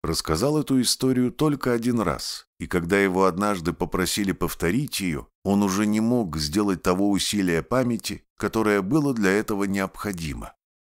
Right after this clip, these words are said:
Вскоре после этого он умер, заснув и не проснувшись, в зимнюю ночь, в Париже, в тридцатых годах этого столетия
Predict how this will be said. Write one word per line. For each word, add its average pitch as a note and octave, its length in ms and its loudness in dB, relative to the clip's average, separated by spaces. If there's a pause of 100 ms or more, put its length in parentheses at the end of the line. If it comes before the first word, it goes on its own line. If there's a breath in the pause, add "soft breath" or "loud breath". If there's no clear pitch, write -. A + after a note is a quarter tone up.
(120)
Вскоре G#2+ 400 2
после G#2+ 420 0
этого G2 260 -2
он F#2 200 2
умер, B2+ 540 -2
заснув D3+ 540 0
и C3 60 0
не A#2+ 100 0
проснувшись, - 920 -6 (140)
в E2 60 -8
зимнюю B2 500 0
ночь, F2 420 -6 (160)
в - 140 -18
Париже, D2 520 0 (200)
в - 140 -12
тридцатых A#2 640 -2
годах F#2 400 0
этого F2 280 -2
столетия - 720 -6